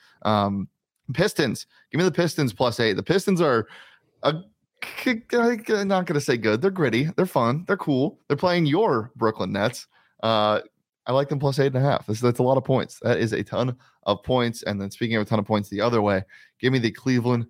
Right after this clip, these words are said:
Cavaliers tonight, visiting Houston against the Rockets. Been playing some good ball lately. The Houston Rockets, it's just Jalen Green scoring points. That's, that's what you pay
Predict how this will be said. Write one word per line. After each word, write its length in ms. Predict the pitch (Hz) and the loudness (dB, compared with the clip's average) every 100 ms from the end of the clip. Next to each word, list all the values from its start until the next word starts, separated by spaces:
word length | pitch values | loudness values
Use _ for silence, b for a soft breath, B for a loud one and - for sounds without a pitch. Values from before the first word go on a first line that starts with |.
| b _ | b _
Cavaliers 640 | - 113 107 110 110 107 | -2 2 2 4 2 0
tonight, 360 | - 110 107 104 104 | -4 -4 -2 -6 -4
visiting 440 | 113 123 117 110 | -2 2 2 0
Houston 480 | 107 117 - 107 101 b b - | 0 0 0 -2 -2 b b -4
against 280 | 113 117 | -2 0
the 100 | - | 0
Rockets. 580 | 101 98 98 - 92 - b b b b _ - | 2 2 2 0 -2 -4 b b b b _ -6
Been 100 | 117 | -2
playing 180 | 147 | 0
some 120 | 117 101 | -2 -4
good 120 | 95 | 0
ball 240 | 98 98 | 2 2
lately. 240 | 98 85 98 | 2 2 0
The 80 | |
Houston 320 | 98 127 - 107 | 0 -2 0 0
Rockets, 440 | 101 101 - - - - - | 0 -2 -8 -14 -16 -12 -4
it's 180 | 123 - | -4 0
just 240 | 147 - | -2 0
Jalen 300 | 113 101 98 | 0 2 2
Green 340 | 98 98 98 95 | 2 2 0 -4
scoring 320 | - 98 95 | -2 0 0
points. 320 | 95 90 95 | -2 -2 -2
That's, 220 | - 107 - | -2 -4 -2
that's 260 | 107 110 | -2 0
what 100 | 113 | 0
you 80 | 101 | 0
pay 280 | 98 95 | 0 0